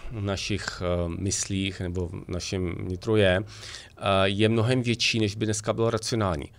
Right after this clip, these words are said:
Protože už na-, už nám nehrozí to, že nás, eh, sežere divoký zvíře, eh, nemusíme se bát těch základních věcí.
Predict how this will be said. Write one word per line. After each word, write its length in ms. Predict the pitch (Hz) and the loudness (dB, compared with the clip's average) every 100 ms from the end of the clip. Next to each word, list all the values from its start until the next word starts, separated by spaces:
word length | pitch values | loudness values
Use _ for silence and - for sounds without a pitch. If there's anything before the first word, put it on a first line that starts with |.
| - - _ | -20 -20 _
Protože 420 | - - 101 113 | -6 -2 4 6
už 240 | 110 113 - | 6 2 2
na-, 200 | 110 113 | 4 2
už 180 | 110 - | 0 2
nám 160 | 117 | 4
nehrozí 400 | 113 101 135 127 | 4 4 2 0
to, 220 | 107 98 | 0 2
že 120 | 92 95 | 2 2
nás, 340 | 92 92 - | 2 0 -2
eh, 40 | 101 92 87 - - - | 0 2 0 -2 -14 -10
sežere 600 | - 107 90 104 98 95 | -4 0 4 6 6 6
divoký 360 | 95 95 - 98 | 2 0 0 -2
zvíře, 560 | 90 90 95 95 95 | -2 -2 4 6 6
eh, 340 | - - - 90 90 90 90 - - | 2 -10 -10 0 2 4 0 -6 -8
nemusíme 640 | 92 104 101 117 110 113 110 | -6 0 4 4 4 2 2
se 140 | - | 2
bát 180 | 107 95 | 2 2
těch 180 | 101 110 | 2 0
základních 460 | 101 90 110 110 107 | 0 2 2 2 2
věcí. 380 | 104 - - | 2 0 -6